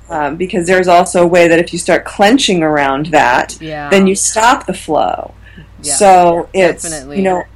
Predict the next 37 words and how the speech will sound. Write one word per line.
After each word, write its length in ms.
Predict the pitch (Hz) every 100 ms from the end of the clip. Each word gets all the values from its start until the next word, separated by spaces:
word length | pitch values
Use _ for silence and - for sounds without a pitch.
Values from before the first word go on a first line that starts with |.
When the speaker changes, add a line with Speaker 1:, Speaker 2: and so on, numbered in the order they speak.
| - -
Speaker 1:
I 100 | 190
buy 300 | 190 185 196
what 140 | 240 247
I 140 | 233
need, 380 | 202 180 175 175
I 120 | -
buy 220 | 175 175 175
the 100 | 175
quality 640 | - 196 202 220 208 185
that 200 | 170 165
I 160 | 160 160
need, 520 | 156 151 143 151 180 - - - - - - -
and 680 | 196 185 180 170 175 - - -
do 140 | 185
I 100 | 185
never 340 | 175 165 160 202
shop? 360 | - 214 220 220
No, 380 | 262 277 175
but 120 | 165 180
I'll 120 | 180
tell 200 | 190 202
you, 120 | 190
it's 120 | 180
interesting 720 | 139 247 240 220 - 160 160 190 - - - 196
how, 640 | 190 185 170 165 165 - - - - - -
how 260 | 190 - 202
things 400 | 196 190 175 170
work 480 | 175 - 202 196 -
is 220 | - 180 170
that 320 | 190 175 -
a, 200 | 165 -
a 40 | 190
friend 300 | - 196 226
of 120 | 208
mine 380 | 202 180 180 185
was 160 | 180
unloading 880 | 165 175 180 180 175 175 170 180 185